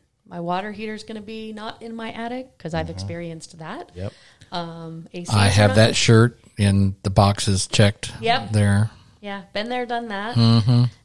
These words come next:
Speaker 1: Um, so I'm gonna request that there would be an equipment closet where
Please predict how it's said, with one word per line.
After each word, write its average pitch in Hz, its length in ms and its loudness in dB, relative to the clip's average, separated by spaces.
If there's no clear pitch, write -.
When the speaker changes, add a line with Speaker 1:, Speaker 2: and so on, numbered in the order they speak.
Speaker 1:
Um, 180 580 -6
so 185 260 -4
I'm 190 200 -6
gonna 190 420 -6
request - 1000 -6
that 175 220 -10
there 180 140 -10
would 175 160 -10
be 175 180 -10
an 175 140 -12
equipment 175 480 -10
closet 175 480 -10
where 170 360 -10